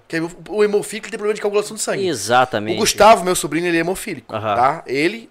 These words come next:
Speaker 1: a mãe dele e a minha irmã caçula.
Speaker 2: Cunho genético.
Speaker 1: Tá? Eu não tenho, porque
Speaker 2: Aham.
Speaker 1: isso veio do, do, do X do meu pai,
Speaker 2: Aham.
Speaker 1: tá? Nesse, nesse...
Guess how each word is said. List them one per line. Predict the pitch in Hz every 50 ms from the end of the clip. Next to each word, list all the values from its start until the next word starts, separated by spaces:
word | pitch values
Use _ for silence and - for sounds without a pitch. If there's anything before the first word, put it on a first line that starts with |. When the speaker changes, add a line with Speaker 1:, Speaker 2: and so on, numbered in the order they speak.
| _
Speaker 1:
a | 151 135 131 123
mãe | 120 127 131 131 131
dele | 123 127 131 139 151 170 180
e |
a | 165
minha | 160 160 165 165 151
irmã | 139 139 143 147
caçula. | 160 - 156 139 - 120 113
Speaker 2:
Cunho | 113
genético. | 110 156 190 226 214 185 196 214 - - - - - _
Speaker 1:
Tá? | 117 117 120 139 165 - - _ _
Eu | 139 151 170
não | 185 175
tenho, | 180 - 156 156 175 196
porque | 196 - 170 120 117 123
Speaker 2:
Aham. | 135
Speaker 1:
isso | 135 143 139 - - - 151 143 - - _
veio | 123 113 127 135 135 131 127 120 107
do, | 110 110 117 120 113 113 107 104 95 - - - 113
do, | 117 123 113 104 104
do | 113 113
X | - - - - 170 175 151 127
do | 127
meu | 123 123 117 113
pai, | - 123 123 151 185
Speaker 2:
Aham. | 110 110 113 110 117 127 131 - _ _
Speaker 1:
tá? | - 113 120
Nesse, | 131 127 - - -
nesse... | 123 113 - -